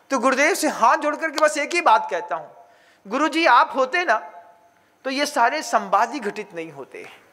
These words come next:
आप होते तो सिर्फ वही होता जो आप चाहते हैं। फिर आपका नाम लेकर के हम कुछ भी कह दें, लेकिन आंख बंद करके कमरे में आज भी ये बात कहता हूँ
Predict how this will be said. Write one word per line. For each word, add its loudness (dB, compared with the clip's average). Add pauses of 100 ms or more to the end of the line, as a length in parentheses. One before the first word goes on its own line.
(720)
आप 6
होते 0 (100)
तो -4
सिर्फ -2
वही 4
होता 4
जो 0
आप 6
चाहते -4
हैं। -16 (960)
फिर 4
आपका 4
नाम 2
लेकर -6
के -8
हम -4
कुछ -10
भी -12
कह -8
दें, -16 (720)
लेकिन -2 (600)
आंख 2
बंद 0
करके -4
कमरे -4
में -4
आज 2
भी -14
ये -8
बात -6
कहता -20
हूँ -20